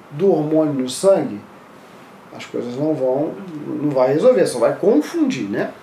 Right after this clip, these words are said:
Então, o ideal sempre é procurar fazer os, os cursos de orientação, de,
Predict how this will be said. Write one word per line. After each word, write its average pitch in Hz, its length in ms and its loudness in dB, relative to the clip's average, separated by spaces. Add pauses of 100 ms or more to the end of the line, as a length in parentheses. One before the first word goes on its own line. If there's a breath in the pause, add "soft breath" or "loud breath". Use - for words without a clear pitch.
(600 loud breath)
Então, 190 300 4
o 196 80 6
ideal 170 320 8
sempre 196 400 0
é 202 40 2
procurar 180 840 4
fazer 156 260 0
os, 160 240 -6
os 147 280 -4
cursos 165 460 -4
de 135 580 -2 (720)
orientação, 165 800 2
de, - 100 -10